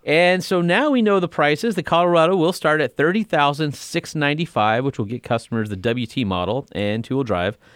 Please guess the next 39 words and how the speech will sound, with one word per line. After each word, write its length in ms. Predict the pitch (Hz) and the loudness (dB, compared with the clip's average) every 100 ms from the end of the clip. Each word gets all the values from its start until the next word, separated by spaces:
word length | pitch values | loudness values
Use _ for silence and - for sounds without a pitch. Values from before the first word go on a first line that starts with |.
| - _ - | -20 _ 2
All 180 | 135 | 4
of 60 | 147 | 4
them 140 | 147 | 2
are 80 | 135 | 0
powered 260 | 131 131 127 | 2 2 2
by 80 | 117 | 0
the, 320 | 113 113 113 | 2 2 2
uh, 100 | 107 | 0
two 140 | 147 | 0
point 240 | 135 139 - | -2 -2 -2
seven 220 | 135 127 | -2 0
liter 160 | 123 | -2
straight 320 | 113 - 120 - | -4 -2 -4 -2
four, 320 | 135 165 170 | 0 2 2
although 240 | 123 120 | 2 2
they're 160 | 110 107 | 2 2
at 300 | 107 - 107 | 0 -4 -6
different 340 | 127 - - | -4 -4 -8
tuning 380 | - 165 156 120 | -6 -2 0 0
levels. 480 | 104 95 95 - - - - - _ | 0 -2 -6 -12 -20 -20 -20 -20 _
The, 400 | - 123 120 120 | -2 0 2 2
uh, 260 | 117 120 117 | 2 2 2
one 280 | 127 214 196 | 2 4 6
we're 140 | 208 | 4
most 300 | 254 214 160 | 6 2 2
excited 340 | 139 - 117 107 | -4 0 2 2
about 320 | 104 117 165 | 2 2 0
is 160 | 120 107 | -2 -2
the 140 | 107 | -6
twenty 240 | - 139 | -4 -4
twenty-three 440 | 127 139 117 123 117 | -2 -4 -4 -2 -2
Chevy 280 | - 131 120 | -2 -2 -2
Colorado 640 | 131 117 117 117 117 110 | 0 2 2 2 2 0
Z 240 | 104 131 | 0 0
R 120 | 139 127 | 0 0
two 220 | - 113 | -2 -4
Desert 460 | 95 127 175 208 | 0 0 2 0
Boss 360 | 101 107 90 - | 0 -2 -4 -4
model. 440 | 98 87 90 110 | -6 -4 -4 -6